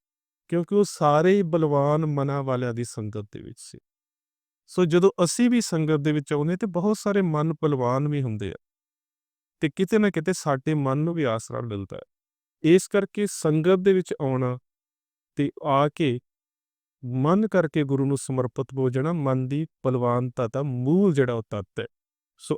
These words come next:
ਰੱਬ ਤੇ ਜਿਹੜੀ ਗੱਲ ਕੀਤੀ ਸੀ ਕਿ "ਮਨ ਜੀਤੇ ਜਗ ਜੀ", ਅਰਥ ਬੜੇ ਸਪਸ਼ਟ ਨੇ ਕਿ ਜੇਕਰ ਜਗ ਨੂੰ ਜਿੱਤਣਾ ਹੈ ਤੇ ਮਨ ਨੂੰ ਜਿੱਤਣਾ ਪਵੇਗਾ,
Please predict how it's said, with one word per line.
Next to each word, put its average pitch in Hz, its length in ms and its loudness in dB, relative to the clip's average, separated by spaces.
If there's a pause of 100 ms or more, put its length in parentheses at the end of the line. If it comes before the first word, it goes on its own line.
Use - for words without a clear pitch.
ਰੱਬ 151 260 2
ਤੇ 165 140 0 (100)
ਜਿਹੜੀ 151 180 0
ਗੱਲ 147 180 0
ਕੀਤੀ 135 300 -6
ਸੀ 156 140 -8
ਕਿ 160 100 -2
"ਮਨ 139 420 2
ਜੀਤੇ 156 460 -4 (420)
ਜਗ 131 320 0
ਜੀ", 110 200 -4 (460)
ਅਰਥ 135 240 -2
ਬੜੇ 131 260 0
ਸਪਸ਼ਟ - 420 -4
ਨੇ 190 140 -2 (540)
ਕਿ 156 100 0
ਜੇਕਰ 139 360 0
ਜਗ 135 400 2
ਨੂੰ 190 140 4
ਜਿੱਤਣਾ 165 360 0
ਹੈ 123 160 -2 (260)
ਤੇ 151 60 2
ਮਨ 123 320 2
ਨੂੰ 165 180 4
ਜਿੱਤਣਾ 175 360 0
ਪਵੇਗਾ, 156 460 0